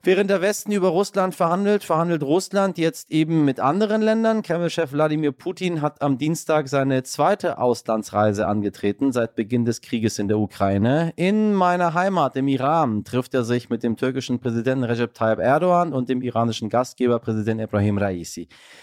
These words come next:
Es geht natürlich um die Ukraine, aber tatsächlich soll der Bürgerkrieg in Syrien an erster Stelle stehen. Man vergisst es ja gerne, aber auch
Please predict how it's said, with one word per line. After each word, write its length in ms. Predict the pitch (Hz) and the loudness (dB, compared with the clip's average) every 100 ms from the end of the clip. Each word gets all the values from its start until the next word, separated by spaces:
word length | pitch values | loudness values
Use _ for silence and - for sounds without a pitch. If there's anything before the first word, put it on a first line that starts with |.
| - - | -16 -6
Es 120 | 123 | -4
geht 180 | - 147 | -2 -2
natürlich 400 | 151 156 156 156 | -2 0 0 0
um 140 | 147 131 | 0 0
die 100 | 151 | 0
Ukraine, 760 | 127 123 120 160 196 214 208 | -2 -2 -2 2 2 2 2
aber 280 | 139 135 135 | 2 2 2
tatsächlich 580 | - 120 135 135 143 120 | -2 -2 -2 -2 -2 0
soll 200 | 127 123 | 0 0
der 80 | 113 | 0
Bürgerkrieg 680 | 107 135 139 - 123 - | 2 2 0 -2 -4 -4
in 240 | - 117 110 | -2 0 0
Syrien 580 | 107 131 143 135 131 | 2 2 2 2 0
an 200 | 127 113 - | -2 -6 -4
erster 440 | 117 117 - 110 | -2 -2 -4 -8
Stelle 300 | - 131 120 | -4 0 0
stehen. 400 | - 107 120 120 | -2 0 0 2
Man 240 | 113 110 | 0 -2
vergisst 440 | 95 107 120 156 139 | -4 -2 -2 -2 -4
es 100 | - | -4
ja 120 | 107 | -4
gerne, 460 | 98 101 101 127 - | 0 0 2 0 0
aber 200 | 104 | 0
auch 120 | 95 | 0